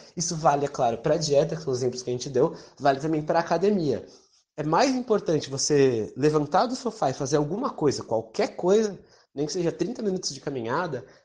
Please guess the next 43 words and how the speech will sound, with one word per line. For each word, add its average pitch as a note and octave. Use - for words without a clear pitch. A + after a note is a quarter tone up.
ou D3+
ir -
pra -
academia C3+
e A2
fazer B2+
qualquer C3
exercício D3
maluco A#2+
ali, C#3+
que -
não C3
tenha C3
tanta C#3+
efetividade, C#3
do A3
que G#3+
ficar G#3
no G#3
sofá. G3+
Agora, D#3
se C3+
você G3
já A3+
criou D4
um G#3
hábito, A#2+
já D3
vai E3+
na A#3+
academia G3+
aí B2
todo F3+
dia, D#3+
ou C#3+
nem C#4+
precisa A#3
todo F#3
dia, E3
três G3
vezes F3+
por E3+
semana, D3+